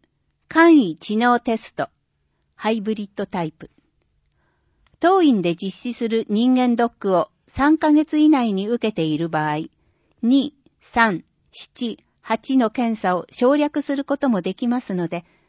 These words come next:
予約時にお申し出ください。発見できる主な病気。脳梗塞、脳出血、脳動脈瘤、脳腫瘍、頸部内頸動脈狭窄など。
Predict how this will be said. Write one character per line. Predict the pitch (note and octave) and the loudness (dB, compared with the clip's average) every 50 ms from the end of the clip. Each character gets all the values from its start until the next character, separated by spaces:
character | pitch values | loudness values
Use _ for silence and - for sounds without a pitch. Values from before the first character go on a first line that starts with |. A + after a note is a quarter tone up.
| _ _ - | _ _ -2
予 | G#3 A3 | 2 2
約 | A#3+ C#4 C#4+ C#4+ - D4 C#4 | 4 4 2 0 -2 -4 -4
時 | A#3+ A3 F#3 | -2 -2 -2
に | E3+ D3+ - - | -2 -2 -2 -2
お | F3 F3+ | -2 -2
申 | F#3+ G#3+ A3 A3 G#3+ | 0 0 0 0 -2
し | - G#3+ | -4 -6
出 | G3+ G3 | -6 -4
く | - G3+ | -4 -6
だ | F#3 F#3 F#3+ | -6 -6 -8
さ | - - F#3 F3 | -8 -8 -10 -10
い。 | F3 _ _ _ _ _ _ _ _ _ _ _ _ _ _ _ _ _ _ _ _ _ _ _ _ _ _ _ _ _ _ _ _ _ _ _ | -10 _ _ _ _ _ _ _ _ _ _ _ _ _ _ _ _ _ _ _ _ _ _ _ _ _ _ _ _ _ _ _ _ _ _ _
発 | - B3 B3 _ _ _ | -6 -6 -6 _ _ _
見 | - D4 D4 D4+ C#4 C4+ | 0 2 4 4 4 4
で | C4 C#4 C4 | 2 0 -2
き | - - C4+ B3+ | -2 -2 -2 0
る | A3 G3+ - - | 0 0 0 2
主 | C4 D4 D4 C4+ A3 | 2 4 4 4 2
な | F#3+ D#3+ D3+ D3+ | 0 -2 -2 -2
病 | F3 F3+ G3+ G3+ G3+ | -2 -2 -2 -4 -6
気。 | G3+ - - - - _ _ _ _ _ _ _ _ _ _ _ _ _ _ _ _ _ _ _ _ _ _ _ _ _ _ _ - | -8 -10 -12 -12 -12 _ _ _ _ _ _ _ _ _ _ _ _ _ _ _ _ _ _ _ _ _ _ _ _ _ _ _ 0
脳 | A#3 C#4 E4+ F4+ | 4 4 4 4
梗 | - - E4 E4 D4 | 2 0 0 0 0
塞、 | - - F3+ - - - D3 - _ _ _ _ _ _ - | -2 -4 -6 -6 -8 -12 -12 -12 _ _ _ _ _ _ -4
脳 | G#3 A#3 C#4 D#4+ D#4+ | 0 4 4 4 4
出 | - - D#4+ D#4 _ - | 2 -2 -6 -6 _ -8
血、 | - F#3 - _ - - _ _ _ _ _ _ _ _ _ _ - | -10 -10 -10 _ -18 -20 _ _ _ _ _ _ _ _ _ _ -2
脳 | G3+ A#3 C#4 D#4+ E4 E4 | 2 4 4 4 4 4
動 | E4 E4 E4 E4 | 2 2 2 4
脈 | D#4+ D#4 D#4+ D#4+ D#4+ - D#4 D#4 | 4 4 4 2 2 0 0 0
瘤、 | B3 G3 D#3 D3 C#3+ B2+ - _ _ _ _ _ _ _ _ _ - | 0 0 -2 -2 -4 -8 -10 _ _ _ _ _ _ _ _ _ -2
脳 | G#3+ A3+ C4 C#4+ C#4+ | 2 4 6 6 4
腫 | C#4 - - C#4+ | 4 0 0 0
瘍、 | C#4+ B3+ G3 F3 E3 D3 - _ _ _ _ _ _ _ _ _ _ _ _ _ _ _ _ _ _ _ _ _ _ | 2 2 2 2 0 -4 -8 _ _ _ _ _ _ _ _ _ _ _ _ _ _ _ _ _ _ _ _ _ _
頸 | - D4 D#4 E4 E4+ | 0 2 2 4 4
部 | E4 E4+ E4+ E4 | 4 4 4 6
内 | D#4+ B3+ A#3 F#3+ E3+ E3 | 6 4 4 0 -2 -4
頸 | - - B3 B3 C4 C#4+ C#4 | -4 0 2 2 4 2 2
動 | C4 C#4+ D4 D4 C#4+ | 2 2 2 4 2
脈 | B3+ G#3+ G3 - - E3+ E3 - | 2 0 -2 -4 -6 -8 -6 -4
狭 | - G3 G3+ G#3 | -4 -4 -2 -2
窄 | - - G#3 - - G3 | -4 -6 -8 -6 -6 -4
な | F#3 F3+ F3 | -4 -4 -4
ど。 | E3 - | -6 -10